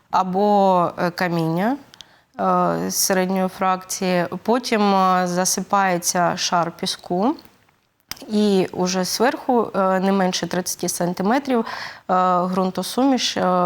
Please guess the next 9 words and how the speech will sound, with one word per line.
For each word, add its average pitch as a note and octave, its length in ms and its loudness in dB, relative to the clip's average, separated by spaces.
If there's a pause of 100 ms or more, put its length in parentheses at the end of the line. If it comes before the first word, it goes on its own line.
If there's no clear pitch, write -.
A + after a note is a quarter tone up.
(160)
родюча. F3 600 -2 (560)
Е, F3 320 2 (540)
тридцять G#3 360 -2
сантиметрів, A3 560 0
я F3+ 100 2
поясню G3 420 -2
чому. A#3+ 360 2 (400)
Е, F3+ 480 4 (280)
це, A3+ 680 2